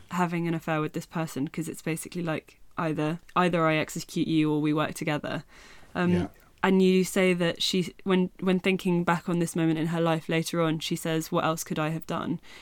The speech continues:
Speaker 1: Which is
Speaker 2: Mm.
Speaker 1: something that so many Fren-, a position that so many French women found themselves in.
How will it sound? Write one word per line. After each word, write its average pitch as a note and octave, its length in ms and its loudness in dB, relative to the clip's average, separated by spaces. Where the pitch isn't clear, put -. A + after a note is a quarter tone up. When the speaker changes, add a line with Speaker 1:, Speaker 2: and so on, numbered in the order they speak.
Speaker 1:
Which - 220 -4
is D#3+ 120 0
Speaker 2:
Mm. C3+ 40 -4
Speaker 1:
something D#3 320 0
that - 140 -4
so D#3+ 160 -2
many D#3 220 2
Fren-, D#3 280 -4
a F3+ 80 -6
position F3 400 -4
that E3+ 100 -6
so E3+ 160 -2
many E3 200 0
French D#3+ 320 -6
women D#3+ 240 -2
found D#3+ 280 2
themselves D3+ 420 -2
in. - 240 -2